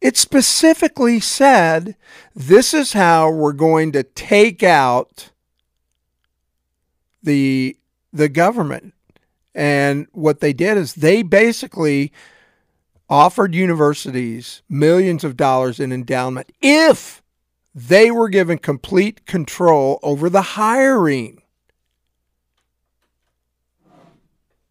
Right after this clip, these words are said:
So think about that. That's how the, you know, in nineteen fifty,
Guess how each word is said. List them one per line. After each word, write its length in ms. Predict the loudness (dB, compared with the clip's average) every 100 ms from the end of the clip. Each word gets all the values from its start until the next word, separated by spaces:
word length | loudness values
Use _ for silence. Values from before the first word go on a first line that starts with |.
| _ _ _
So 200 | -14 -10
think 280 | -6 -6 -4
about 300 | -6 -6 -10
that. 240 | -18 -18 _ _ _ _ _ _ -12
That's 320 | -8 -8 -8
how 160 | -6 -4
the, 100 | -4
you 380 | -6 -8 -2 0
know, 220 | 2 0
in 240 | -2 -2
nineteen 400 | -2 -2 -2 -6
fifty, 600 | -4 -4 -4 -2 -4 -6